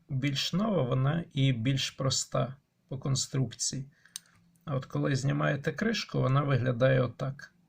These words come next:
Тобто, якщо така плата стоїть, то це монтана із дев'яностих. А деякі продавці вказують навіть, е, що ці монтани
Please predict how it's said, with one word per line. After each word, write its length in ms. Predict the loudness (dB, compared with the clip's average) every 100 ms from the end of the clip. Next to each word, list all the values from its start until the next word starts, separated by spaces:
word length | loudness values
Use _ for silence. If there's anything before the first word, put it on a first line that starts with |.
| _ _ _ _ _ -20 -20
Тобто, 280 | -16 -4 -2
якщо 400 | -2 -2 0 0
така 280 | 0 0
плата 400 | 0 2 2 2
стоїть, 440 | -2 0 2 0 0
то 100 | -6
це 180 | 0 2
монтана 520 | 2 2 2 2 2
із 140 | 0
дев'яностих. 760 | 0 2 2 0 -6 -8 -14 -18 _ _ -20 -20 _ -8
А 200 | -6 -4
деякі 400 | -2 -2 -2 -4
продавці 760 | 0 0 0 0 -2 0 0 -2 -8 -8 -8 -8
вказують 640 | 2 4 4 0 -2 -4
навіть, 440 | -4 -4 -6 -8 -8
е, 260 | -6 -6
що 180 | -6 -6
ці 200 | -4 -2
монтани 760 | 0 -2 0 0 0 -6 -10